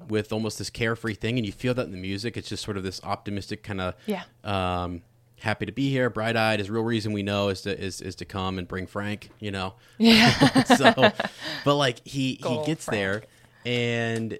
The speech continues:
Speaker 1: then all of a sudden, yeah, he stumbles into an, a, like, a tense situation. The
Speaker 2: Yep.
Speaker 1: papers are, all this stuff's going on with Grindelwald. There's, there's things happening in Europe. There's things, there's worries here, No-Maj,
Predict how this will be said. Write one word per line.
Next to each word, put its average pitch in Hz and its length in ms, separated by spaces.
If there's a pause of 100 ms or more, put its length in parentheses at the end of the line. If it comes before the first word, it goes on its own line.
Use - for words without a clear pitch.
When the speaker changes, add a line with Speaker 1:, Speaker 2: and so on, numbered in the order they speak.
(140)
Speaker 1:
then 117 260
all 135 80
of 127 40
a 117 40
sudden, 147 280
yeah, 143 80
he 131 120
stumbles 139 360
into 117 300
an, 98 80
a, 95 120 (100)
like, 95 300 (120)
a - 80
tense - 460
situation. 123 720
The 123 100
Speaker 2:
Yep. - 0
Speaker 1:
papers 117 480
are, 104 180 (440)
all 104 100
this 101 120
stuff's - 200
going 107 180
on 98 120
with 90 100
Grindelwald. 120 640
There's, 98 280
there's 98 200
things 101 160
happening 95 280
in 98 100
Europe. 131 380
There's 101 160
things, 101 260
there's 95 220
worries 107 420
here, 123 380 (260)
No-Maj, 117 640